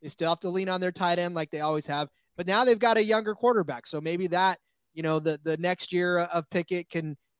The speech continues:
can bring another level of production to this offense. But you know, uh, with Freiermuth, you know, you've got that guy who just a beast.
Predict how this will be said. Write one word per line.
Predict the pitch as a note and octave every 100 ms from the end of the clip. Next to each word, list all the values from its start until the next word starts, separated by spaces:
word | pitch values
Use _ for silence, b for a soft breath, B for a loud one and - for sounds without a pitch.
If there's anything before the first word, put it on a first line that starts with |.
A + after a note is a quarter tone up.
| -
can | F3+
bring | D#3+ F3+ F3
another | E3+ E3+ E3+
level | E3+ E3 E3 E3+
of | D3+
production | F3+ E3 D#3+ E3
to | D#3+
this | D3+ D3
offense. | D3+ D#3+ D3+ C#3+
But | - D3 - _ _ _
you | D#3+ D#3+
know, | D3
uh, | D#3 D#3+ -
with | F#3 F3 - -
Freiermuth, | G3 G#3 G3 F3+ F3 - _ _
you | E3+
know, | F3 F3
you've | F3 D3
got | F3+ E3
that | F3 D3
guy | C#3+ E3 D#3
who | D3 D3+ D3 _ _ _ _ _ _ C3+
just | F3+ -
a |
beast. | C3+ G3+ A#2 -